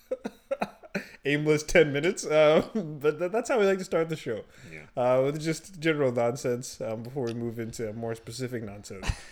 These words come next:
Speaker 1: Um, <laughs>
Speaker 2: More targeted nonsense.
Speaker 1: That could be a, that could be the podcast slogan.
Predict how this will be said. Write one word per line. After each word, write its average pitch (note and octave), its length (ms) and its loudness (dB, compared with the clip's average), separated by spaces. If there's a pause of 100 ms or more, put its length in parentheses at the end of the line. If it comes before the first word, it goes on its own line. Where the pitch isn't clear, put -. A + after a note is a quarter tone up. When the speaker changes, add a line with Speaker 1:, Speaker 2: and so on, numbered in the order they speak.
(120)
Speaker 1:
Um, C#3 380 4
<laughs> - 760 -4
Speaker 2:
More - 140 -4
targeted E2+ 440 -2
nonsense. - 480 -10 (800)
Speaker 1:
That C3 140 -6
could B2 160 -8
be A#2+ 180 -4
a, G#2 140 -2
that A#2 200 -2
could B2+ 140 -8
be A2+ 80 -6
the A2 80 -4
podcast G#2 520 -10
slogan. F#2+ 320 -12